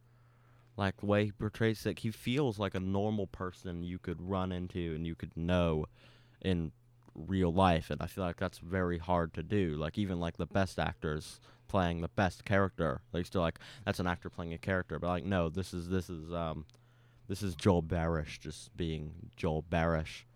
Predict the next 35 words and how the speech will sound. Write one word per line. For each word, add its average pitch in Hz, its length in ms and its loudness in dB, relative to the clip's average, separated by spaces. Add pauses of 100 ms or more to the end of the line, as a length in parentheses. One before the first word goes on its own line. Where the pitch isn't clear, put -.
(880)
Another 107 240 -2
thing 110 160 -2
was, 90 160 -6
like, 90 220 0
the 92 80 -4
writing. 110 580 6 (360)
Uh, 87 200 6 (100)
Charlie 98 320 4
Kaufman's, 95 640 0 (320)
I 95 100 6
haven't 87 280 2
seen, 90 320 0
I've 82 240 0
heard 95 220 4
a 85 40 2
lot 82 260 2
about 80 300 -2
Charlie 82 320 0
Kaufman 80 440 -2 (580)
and 82 120 -2
his 85 140 -2
kind 85 240 0
of 78 200 -4
brand, 87 500 0
but 87 80 -6
I 90 40 2
haven't 80 180 -2
seen 85 260 -2
any 82 140 0
other 80 280 0 (300)
Charlie 87 280 2
Kaufman 85 420 -2
wrote, 87 240 0 (100)
written 85 420 0
movie 87 380 2